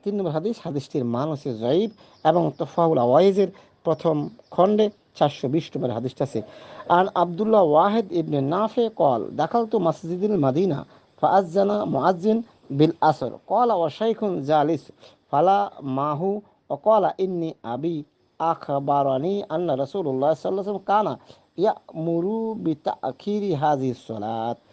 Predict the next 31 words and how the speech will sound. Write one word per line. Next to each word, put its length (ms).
আব্দুল্লাহ 380
ওয়াহেদ 180
ইবনে 180
নাফে 400
রাদিয়াল্লাহু 380
তাআলা 160
বলেন, 280
"আমি 200
একদা 240
মসজিদে 360
প্রবেশ 300
করলাম, 380
তখন 260
মুয়াজ্জিন 480
আসরের 440
আজান 260
দিল।" 220
রাবি 260
বলেন, 240
"তখন 220
এক 180
বৃদ্ধা 360
মসজিদে 280
বসেছিলেন। 540
তিনি 160
মুয়াজ্জিনকে 520
তিরস্কার 440
করলেন 480
এবং 280
বললেন, 380
'আমার 200